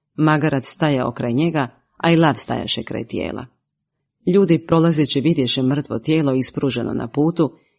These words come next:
i lava gdje stoji kraj njega. I odoše i javiše to u gradu gdje je živio stari prorok. Kad je to čuo prorok, koji bijaše onoga vratio s puta, reče:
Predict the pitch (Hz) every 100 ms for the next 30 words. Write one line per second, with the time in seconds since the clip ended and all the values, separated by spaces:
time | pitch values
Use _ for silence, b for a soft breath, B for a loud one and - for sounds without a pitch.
0 | b - 160 170 156 139 123 131 123 -
1 | 135 131 127 120 123 - 127 _ _ _
2 | _ _ _ 165 156 190 208 - 151 -
3 | 143 151 160 131 - 131 139 139 131 143
4 | 156 156 135 127 117 135 123 117 123 117
5 | 110 104 90 101 117 - _ _ _ _
6 | _ _ _ - 170 180 262 254 - 185
7 | - 139 123 117 113 - 135 135 131 147
8 | 143 147 135 135 135 131 131 127 127 -
9 | 147 156 156 123 113 127